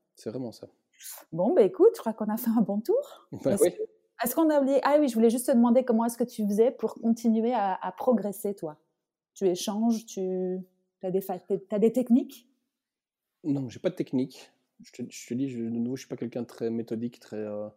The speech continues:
Speaker 1: mais je suis extrêmement curieux. Euh, et donc, j'ai, je crois que j'ai une curiosité un peu,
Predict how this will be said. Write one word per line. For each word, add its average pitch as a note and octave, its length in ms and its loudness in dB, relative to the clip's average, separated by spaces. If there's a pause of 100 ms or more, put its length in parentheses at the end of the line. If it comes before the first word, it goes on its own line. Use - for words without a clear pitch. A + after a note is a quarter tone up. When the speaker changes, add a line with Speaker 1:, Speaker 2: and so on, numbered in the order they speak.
(880)
Speaker 1:
mais B2 300 -2
je A2+ 100 -10
suis C3 320 -4
extrêmement C3+ 480 -2
curieux. B2 520 -2 (480)
Euh, G#2 720 -4
et A#2 80 -2
donc, A2+ 180 -4
j'ai, A2+ 200 0
je - 80 -8
crois D3 120 -6
que C3+ 60 -6
j'ai B2+ 80 -4
une A#2 180 -4
curiosité A#2 560 -6
un A2 100 -10
peu, A#2 140 -12